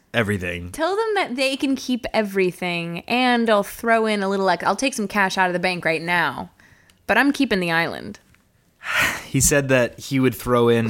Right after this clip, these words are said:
Speaker 1: extra ca-, which it's the same joint account, so it's basically the same offer.
Speaker 2: It reminds me of the old days when we used to, you know, we, we'd go to a bookstore, a rare bookstore, and we would find the same vintage copy of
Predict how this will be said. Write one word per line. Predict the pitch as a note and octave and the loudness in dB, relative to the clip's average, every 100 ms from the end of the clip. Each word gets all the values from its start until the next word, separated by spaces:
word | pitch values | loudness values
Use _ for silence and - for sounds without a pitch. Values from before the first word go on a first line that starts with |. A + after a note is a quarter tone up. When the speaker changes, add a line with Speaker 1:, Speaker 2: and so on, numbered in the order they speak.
| G2 | -2
Speaker 1:
extra | A2 - - A2 | -2 -2 -4 -4
ca-, | - G#2+ G#2 - | -4 -4 -4 -4
which | A#2+ C3 | -2 0
it's | B2 - | -2 0
the | A#2+ | 2
same | - B2+ A#2+ | 4 4 4
joint | A#2 A2+ G#2 | 4 4 2
account, | - G2+ F#2+ - | 0 0 0 -2
so | - G#2+ G#2 | -2 0 0
it's | A#2+ G#2 | 0 2
basically | C#3+ B2+ - | 2 2 0
the | A2 | 0
same | - A#2 G#2+ | 2 2 2
offer. | G2 F#2 - G2+ | 2 0 -4 -4
Speaker 2:
It | F#3+ | -2
reminds | F3+ F3 | -2 -2
me | F3 | -4
of | E3+ | -2
the | F3 | 0
old | F3 F3 | 0 0
days | D#3+ D3+ D3 - _ _ | -4 -4 -8 -18 _ _
when | E3 D#3+ D#3+ | -10 -8 -6
we | D#3+ E3+ | -6 -4
used | E3 E3 - - | -4 -6 -8 -8
to, | D3+ D3+ D3+ E3+ - _ _ _ _ _ _ _ _ | -4 -4 -4 -10 -16 _ _ _ _ _ _ _ _
you | F3 | -4
know, | E3 D3+ D3 - _ | -2 -2 -4 -10 _
we, | G3+ E3+ | -4 -2
we'd | E3+ D#3+ | -2 0
go | F3 E3+ D#3+ D#3 - - - _ | 4 4 4 0 -6 -20 -20 _
to | - E3+ | 0 0
a | |
bookstore, | E3 - - - E3 D3+ D3+ | 2 0 0 0 2 2 0
a | |
rare | D3 D3+ D3+ | 2 2 0
bookstore, | C#3 - - D3 C#3+ C3 D3+ - | -2 0 0 0 -2 -2 -6 -10
and | E3+ D3+ C#3+ C#3 C#3+ - | -6 -2 -2 -2 -6 -4
we | D#3 | -2
would | C#3+ - | -2 -2
find | D3+ D3 C#3+ | -2 0 -4
the | |
same | - D#3+ D#3 D3 C#3+ - - _ _ - | -6 -6 -6 -6 -6 -8 -14 _ _ 2
vintage | G#3+ A3+ G#3+ G#3 - | 2 2 -2 -6 -12
copy | - F#3+ F#3+ G3+ E3+ | -8 -4 -4 -4 0
of | E3+ F3+ - | 0 -2 -8